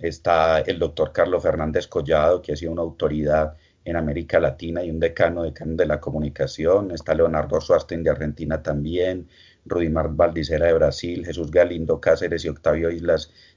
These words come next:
de México, Antonio Rodea de Colombia. Está Jairus Khan de Canadá, que viene a nombre de Mozilla a presentar el informe mundial sobre la salud de Internet.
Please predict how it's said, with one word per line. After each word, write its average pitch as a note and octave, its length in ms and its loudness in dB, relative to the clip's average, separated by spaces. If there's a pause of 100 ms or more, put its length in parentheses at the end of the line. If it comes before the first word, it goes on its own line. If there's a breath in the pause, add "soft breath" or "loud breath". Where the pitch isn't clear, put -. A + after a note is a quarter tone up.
de E2 140 4
México, F#2 800 2
Antonio E2+ 440 2
Rodea E2 280 4
de F2 100 -2
Colombia. E2+ 540 0 (320)
Está F#2+ 340 2
Jairus G#2+ 380 2
Khan G#2+ 260 2
de A2 120 4
Canadá, F2 680 0 (340)
que E2 120 -10
viene E2 380 -4
a F2+ 100 -2
nombre F#2 320 2
de G2 60 2
Mozilla E2 360 -2
a - 60 0
presentar E2 420 -2
el F#2 100 -4
informe F2+ 360 0
mundial E2 460 -2
sobre F2+ 240 -2
la D#2 100 -2
salud E2 320 -2
de F2 80 -2
Internet. E2+ 640 -2